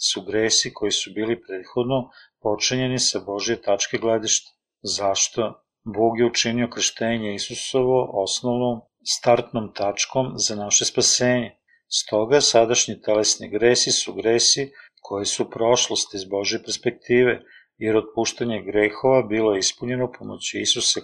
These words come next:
Hrista jednom i zauvek. Sadašnji gresi su gresi koji su već upijeni. Reči: „Bog je otpustio pređašnje grehe”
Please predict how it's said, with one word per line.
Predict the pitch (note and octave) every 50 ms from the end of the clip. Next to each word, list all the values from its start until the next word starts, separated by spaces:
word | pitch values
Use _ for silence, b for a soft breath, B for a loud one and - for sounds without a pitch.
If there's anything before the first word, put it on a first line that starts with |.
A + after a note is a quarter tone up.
| - -
Hrista | G#2+ A2 G#2+ - - - - C3+ C3 - B B B B B _
jednom | - F#2 F2+ G2 G2+ G#2 A#2 A#2 A#2+
i |
zauvek. | A2+ - A#2+ B2 B2 A#2+ A#2 - - - _ - - _ _ _
Sadašnji | - - - A#2+ A#2+ B2 C#3 - - - A#2+ G#2+
gresi | G2+ G#2+ A#2+ B2 B2 - - A#2+
su | - - - G2+
gresi | G2 G2+ G#2+ G#2+ A2+ G#2+ - - - C#3+ C3+ C3+
koji | - - A2 G#2 G2+
su | G2 - - - G2+
već | G#2 A2+ A#2 A#2 - - -
upijeni. | A#2+ A2 - - - A#2+ A#2+ A#2+ A#2 G#2+ F#2+ - _ _ _ _ _ -
Reči: | A#2 A#2 B2 C3+ C3 A2+ - - - A2+ G#2+
„Bog | G#2 A2 A2+ A2+ G#2+ G#2+
je | G#2+ G2+
otpustio | G2 - - A#2+ A2+ - - - G#2+ G2 - -
pređašnje | A#2 A2 G2 G#2 - - - - G#2 G2 F#2+ -
grehe” | B2 B2+ B2 A#2+ - - B2 A2+